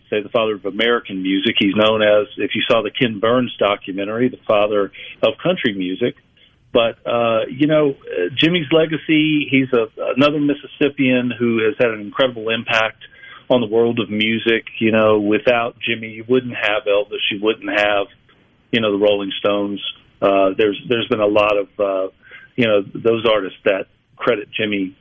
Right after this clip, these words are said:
for, or with, rather, giving them that inspiration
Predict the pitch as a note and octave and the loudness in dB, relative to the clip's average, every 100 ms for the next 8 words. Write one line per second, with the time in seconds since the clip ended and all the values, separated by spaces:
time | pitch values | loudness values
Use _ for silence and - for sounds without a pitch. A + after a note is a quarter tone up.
0 | - G#2 G2+ G2 - _ _ A2 G2 F#2+ | 0 4 4 2 -4 _ _ 0 0 2
1 | A2+ - A2+ G2+ G2 F#2+ - A#2+ A2 G#2+ | 0 2 0 2 0 -6 0 0 0 -4
2 | G#2+ G#2 G2 G2 G2+ G2+ - - F#2+ G2 | -2 0 2 0 0 -4 -6 -2 0 2
3 | G2+ - F#2+ F#2 | 0 -2 -4 -6